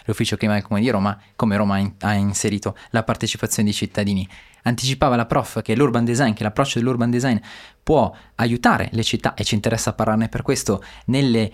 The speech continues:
eh, dimensioni della mitigazione delle emissioni e dell'adattamento alla nuova realtà climatica.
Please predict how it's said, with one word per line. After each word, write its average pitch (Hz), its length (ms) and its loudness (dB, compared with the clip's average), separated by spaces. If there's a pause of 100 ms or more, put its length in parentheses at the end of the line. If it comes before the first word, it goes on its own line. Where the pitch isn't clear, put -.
(120)
eh, 92 180 0
dimensioni 123 520 2
della 107 360 2
mitigazione 123 640 0
delle 110 180 2
emissioni 117 520 2
e 104 80 0
dell'adattamento 117 720 0
alla 107 80 2
nuova 107 280 2 (140)
realtà 113 300 0
climatica. 185 680 0